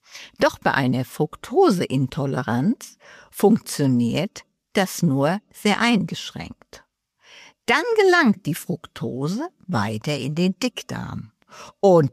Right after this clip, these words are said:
dort freuen sich die Darmbakterien sehr.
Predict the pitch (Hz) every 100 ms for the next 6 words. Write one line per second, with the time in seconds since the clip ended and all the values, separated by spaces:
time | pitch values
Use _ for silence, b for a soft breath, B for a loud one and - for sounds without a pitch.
0 | _ 220 240 277 - - - 151 160 165
1 | 165 180 156 - 143 143 147 127 143 180
2 | 147 139 - - 123 131 190 139 151 156
3 | 107 90